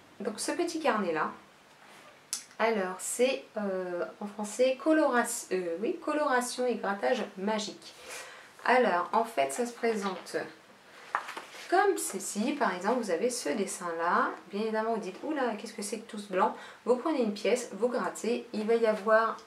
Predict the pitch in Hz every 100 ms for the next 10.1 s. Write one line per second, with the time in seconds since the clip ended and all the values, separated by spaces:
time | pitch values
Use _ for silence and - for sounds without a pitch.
0 | 165 170 165 165 160 160 156 156 - 254
1 | 254 247 - 240 233 233 - - - -
2 | - - - - 254 247 220 226 233 -
3 | - 180 175 170 165 160 160 170 165 170
4 | - - - - - - - - - -
5 | - - - - - - - - - 196
6 | 214 202 185 196 - 226 214 233 247 180
7 | - 208 196 190 190 - - 240 311 -
8 | - - - 233 226 196 196 - 202 180
9 | 175 175 165 185 202 180 180 165 160 -